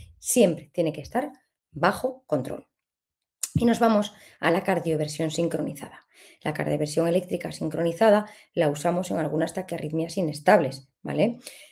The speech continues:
¿Para qué? Para evitar que vayan evolucionando hacia una parada cardiorrespiratoria.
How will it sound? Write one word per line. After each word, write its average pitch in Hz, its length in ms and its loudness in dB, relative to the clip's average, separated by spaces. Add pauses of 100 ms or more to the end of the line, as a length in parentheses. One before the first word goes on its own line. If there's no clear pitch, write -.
(240)
¿Para 147 220 -6
qué? 185 340 0 (800)
Para 185 120 4
evitar 151 280 0
que 190 140 2
vayan 165 340 0
evolucionando 165 460 0
hacia 170 160 -6
una 147 120 -6
parada 143 280 -10
cardiorrespiratoria. 170 960 0